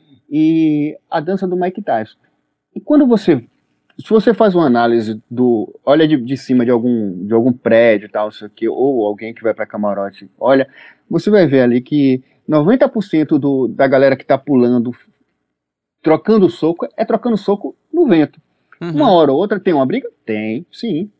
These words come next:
Speaker 1: Porque você tem uma série de, de, de coisas no carnaval. Você tem, inclusive, gangues de, de, de bar, tem umas
Speaker 2: Rixa.
Speaker 1: enfim, rixa, exatamente. Então, mas a maioria, noventa por cento, tá ali brincando, fingindo que tá,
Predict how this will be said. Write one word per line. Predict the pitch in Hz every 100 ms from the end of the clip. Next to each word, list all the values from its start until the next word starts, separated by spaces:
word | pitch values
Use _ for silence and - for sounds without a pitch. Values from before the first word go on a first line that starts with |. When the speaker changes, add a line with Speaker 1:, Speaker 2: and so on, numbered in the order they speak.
| -
Speaker 1:
Porque | 440 339
você | 330 247
tem | 240
uma | 254
série | 190 170 190
de, | 320 320
de, | 202 190
de | 160
coisas | 151 127 139 160 156 - _ -
no | 107 76 - - - 147
carnaval. | 143 170 277 165 139
Você | 160
tem, | 175
inclusive, | 175 - 156 170 277
gangues | 143 160 180 147
de, | 120 120 113 101 - -
de, | 101 98 101 98
de | 107
bar, | 87 90 113 113
tem | 147 143
umas | 127
Speaker 2:
Rixa. | 156 135 113 110 110
Speaker 1:
enfim, | - 190 147 135 120 _ - - _
rixa, | 113 131 131
exatamente. | 131 156 247 269 113 -
Então, | 170 240 _ _ _ _ _
mas | - 156 202
a | 240
maioria, | 202 214 262 196 151 170
noventa | 180 165 220 262
por | - 254
cento, | 190 165 160 - 262
tá | -
ali | 233 180 190 -
brincando, | 139 233 285 - 190 220 202
fingindo | - 247 160 135 247 254
que | 247
tá, | - 202 214 226